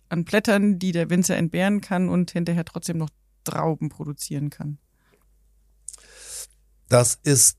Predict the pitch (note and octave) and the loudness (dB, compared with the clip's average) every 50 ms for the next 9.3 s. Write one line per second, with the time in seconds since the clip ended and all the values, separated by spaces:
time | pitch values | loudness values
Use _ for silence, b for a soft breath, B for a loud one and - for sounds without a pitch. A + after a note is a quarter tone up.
0 | _ C3 A#2 A#2 A2+ A2+ A2+ A2 A2 G#2+ G#2+ G#2+ F#2+ A2+ A#2 C3 C#3+ - - C#3+ | _ 4 6 6 8 6 6 6 4 4 4 4 4 4 4 4 2 0 0 2
1 | C3 A#2 A2+ A2 G#2 A#2 B2+ C3+ C3 C3+ A#2+ A2+ - _ _ _ - - - F#2+ | 2 4 4 4 6 6 4 4 4 2 2 2 -2 _ _ _ -10 -2 0 0
2 | F#2 E2 G#2+ G#2 - - C3+ D#3+ F#3 G3+ F#3+ - - _ _ _ _ _ _ _ | 2 4 2 2 4 4 4 6 6 4 2 -2 -8 _ _ _ _ _ _ _
3 | _ _ _ _ _ _ _ _ _ B B B B B B B B _ G#2+ G2+ | _ _ _ _ _ _ _ _ _ B B B B B B B B _ 4 6
4 | G2 A2 A#2 A#2+ B2 A#2+ A2+ A2 G#2 A2 A2 A2+ A2 G#2+ F2+ - - - - A#2 | 8 8 8 8 6 6 6 6 6 6 6 6 6 6 4 0 -4 -6 -8 -6
5 | A2 G#2+ G2+ G2+ G2+ A2 A2 A2+ A#2 - - - A#2+ A2+ G#2+ G#2 F#2 F2 - - | -4 0 0 2 2 4 4 4 4 4 2 2 2 4 4 4 2 -2 -6 -8
6 | - G#2 G#2 G#2 G#2 G#2 G2+ G#2 A2 A#2 A#2 A2+ G#2+ G#2+ A2 A2 A2 A2 G#2+ G#2+ | 0 4 6 6 8 8 8 6 6 6 6 6 6 6 6 6 6 8 8 6
7 | G#2 G2 - G2+ G2+ G#2+ A#2 A2+ G#2+ G2+ G2+ G#2+ A2+ B2 B2+ B2+ B2+ A2+ A2+ G#2+ | 6 4 4 4 6 8 8 8 6 6 6 6 6 8 6 6 6 6 6 6
8 | G2+ G#2+ A2+ B2 B2+ B2 C#3+ C#3 C3+ - - - - - _ _ _ _ _ - | 6 8 6 6 6 6 6 4 4 4 -2 -8 -12 -18 _ _ _ _ _ -18
9 | - - - - - - | -18 -16 -4 -4 -4 -4